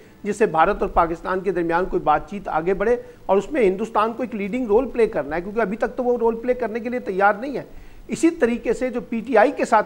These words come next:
मुज़ाकरात की बात है, उसमें भी इमरान खान साहब को एक बड़ा role play करना है, क्योंकि लड़ाई देखिए इस वक्त तीन जगह पर है। हुकूमत के साथ भी उनकी लड़ाई है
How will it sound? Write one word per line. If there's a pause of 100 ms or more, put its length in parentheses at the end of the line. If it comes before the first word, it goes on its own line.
मुज़ाकरात
की
बात
है, (420)
उसमें
भी
इमरान
खान
साहब
को
एक (100)
बड़ा
role
play
करना
है,
क्योंकि
लड़ाई
देखिए
इस
वक्त
तीन
जगह
पर
है। (520)
हुकूमत (140)
के
साथ
भी
उनकी
लड़ाई
है